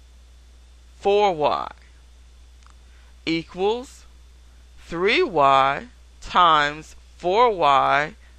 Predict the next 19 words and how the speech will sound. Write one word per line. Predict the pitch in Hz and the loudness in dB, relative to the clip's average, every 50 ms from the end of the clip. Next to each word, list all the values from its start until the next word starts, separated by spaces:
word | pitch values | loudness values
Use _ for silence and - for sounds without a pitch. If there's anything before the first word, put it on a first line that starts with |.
| - - - - - - | -20 -20 -20 -20 -20 -20
times | - - 247 214 202 180 160 147 139 139 139 - - - - - - - - | -12 -2 2 4 4 4 4 2 0 -4 -8 -12 -18 -20 -20 -20 -20 -20 -20
two | - - - 180 175 170 170 170 160 | -18 -16 -14 -14 -12 -10 -6 -6 -6
x. | 139 101 - - - - - - - - - - - - - - - - - - - - - | -4 -6 -8 -12 -16 -20 -20 -20 -20 -20 -20 -20 -20 -20 -20 -20 -20 -20 -20 -20 -20 -16 -2
Okay, | - 202 214 202 - 226 214 208 226 | 2 2 2 4 4 4 4 4 4
so | - - 226 220 214 | 2 2 4 4 4
one | 202 214 247 262 262 | 4 4 6 6 8
of | 262 | 6
the | 262 254 | 4 2
first | - 254 269 330 415 - | 6 6 6 6 4 0
things | - 349 302 302 | -4 -6 -4 0
I | 285 247 226 | 2 2 2
notice | 214 214 220 233 220 214 214 233 - | 2 2 2 4 4 2 0 -4 -8
here | - 226 190 170 165 165 165 160 - - - - - | -10 -8 -4 -2 0 2 0 0 0 -2 -12 -10 0
are | - 170 175 180 | 4 4 4 6
that | 170 190 185 - - | 4 0 -2 -2 -4
the | 190 | -6
grouping | 180 - - - 190 214 247 269 285 277 - - 185 180 170 165 165 | -6 -6 -12 -12 -8 -4 -2 -2 -2 -4 -2 -2 -2 -2 -2 -4 -8
has | 196 185 202 175 156 - - | -10 -6 -6 -6 -6 -6 -12
changed. | - - - - 202 185 170 139 117 87 - - - - - | -14 -6 -2 2 2 4 2 2 0 -4 -10 -16 -20 -20 -20